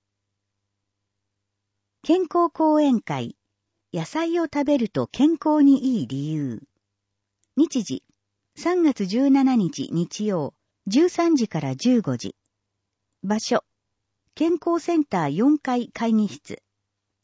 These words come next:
東洋二の一の一。定員六十人、申し込み順。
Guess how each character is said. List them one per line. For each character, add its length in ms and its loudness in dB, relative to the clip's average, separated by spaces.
東 260 2
洋 280 2
二 200 4
の 160 4
一 260 -4
の 140 0
一。 360 -10
定 240 0
員 400 0
六 320 0
十 200 2
人、 320 0
申 180 0
し 140 -10
込 80 -4
み 140 -2
順。 340 -2